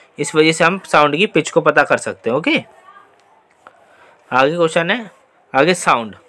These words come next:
"Sound can produce by", कब produce होता है sound? जब vibration होगी। अब देखो plucking स्ट्रिंग, किसी भी तार को ऐसे छेड़ना, ठीक है, जैसे तार होते हैं गिटार के अंदर, string या ड्रम, किसी drum को बजाना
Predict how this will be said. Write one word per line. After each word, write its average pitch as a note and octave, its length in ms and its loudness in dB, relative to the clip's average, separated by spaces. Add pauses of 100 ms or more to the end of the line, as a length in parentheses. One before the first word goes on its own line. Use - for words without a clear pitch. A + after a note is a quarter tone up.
(480)
"Sound G3+ 520 2
can G#3+ 200 4
produce G3+ 420 2
by", A#2 180 4 (280)
कब B3+ 180 6
produce A#3+ 320 4
होता F#3+ 160 4
है D#3+ 120 6
sound? G#2+ 360 -4
जब E3 160 4 (100)
vibration F3 580 0
होगी। G3+ 240 -6 (280)
अब D3 260 -2 (540)
देखो D3 320 2 (280)
plucking F#3 360 0
स्ट्रिंग, C3 400 -2 (160)
किसी D#3+ 180 -2
भी F#3+ 80 2
तार D#3+ 260 2
को G3 180 -2 (260)
ऐसे D3+ 260 0
छेड़ना, B2 500 0 (200)
ठीक E3+ 100 -2
है, F#3 220 2 (460)
जैसे B2+ 180 0
तार C#3+ 280 4
होते D3+ 200 0
हैं E3 80 0
गिटार D3+ 280 0
के D3+ 80 -4
अंदर, D3 200 -6 (460)
string G3 400 0
या G3+ 60 4
ड्रम, C3 240 0 (280)
किसी F#3 200 2
drum D#3+ 260 2
को F3 120 0
बजाना D#3+ 460 4